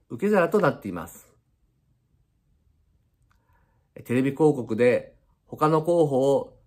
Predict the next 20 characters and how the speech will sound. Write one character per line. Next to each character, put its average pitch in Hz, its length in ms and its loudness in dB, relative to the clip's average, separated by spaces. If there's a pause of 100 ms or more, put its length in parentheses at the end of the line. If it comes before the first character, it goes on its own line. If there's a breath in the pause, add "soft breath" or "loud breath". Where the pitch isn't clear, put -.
ま - 80 -16
あ、 - 120 -14
中 190 220 -2
傷 196 260 -2
す 185 180 -6
る 170 360 -4 (320)
ネ 110 100 -4
ガ 160 120 0
テ 196 100 -2
ィ - 20 -4
ブ 185 120 -4
キ - 100 -4
ャ 180 100 2
ン 180 80 -4
ペ 202 100 0 (120)
ー 117 60 0
ン - 140 -10 (140)
な 135 120 -4
ど 127 120 -4
に、 120 360 -4